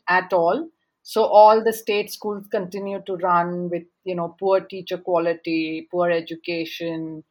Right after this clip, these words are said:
Um, they continue to get funded by states. We haven't had a few, there are a few pockets of excellence where N G Os have come in and adopted some of these state schools,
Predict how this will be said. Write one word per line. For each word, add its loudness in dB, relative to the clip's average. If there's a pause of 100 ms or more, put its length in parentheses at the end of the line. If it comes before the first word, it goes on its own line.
(320)
Um, 0
they -4
continue -8
to -6
get -2
funded -2
by 2
states. -8 (380)
We 2
haven't 2
had 2
a 4 (160)
few, 4
there 4
are 6
a 4
few 0
pockets 2
of -2
excellence -4
where 0
N -2
G 0
Os 4
have -2
come 2
in -2
and -4
adopted -2
some -2
of -4
these -8
state -4
schools, -6